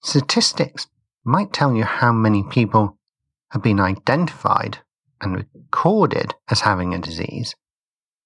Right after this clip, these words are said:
how many people have been recorded as having died from it, but there will be a lag in collecting them. Some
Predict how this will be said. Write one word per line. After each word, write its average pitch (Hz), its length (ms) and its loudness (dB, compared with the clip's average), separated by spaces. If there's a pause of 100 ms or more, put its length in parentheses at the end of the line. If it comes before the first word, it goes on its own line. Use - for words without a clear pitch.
(160)
how 127 200 -2
many 113 220 2
people 110 340 0
have 101 260 -2
been 101 200 2
recorded 110 760 2
as - 640 -16
having 92 220 -4 (160)
died 151 280 4
from - 220 -6
it, - 240 -6 (1040)
but - 120 -16
there 143 140 0
will 156 340 4
be 131 140 2
a 110 120 2
lag 107 500 2
in 98 160 0
collecting 110 540 0
them. - 200 -4 (1040)
Some 110 520 2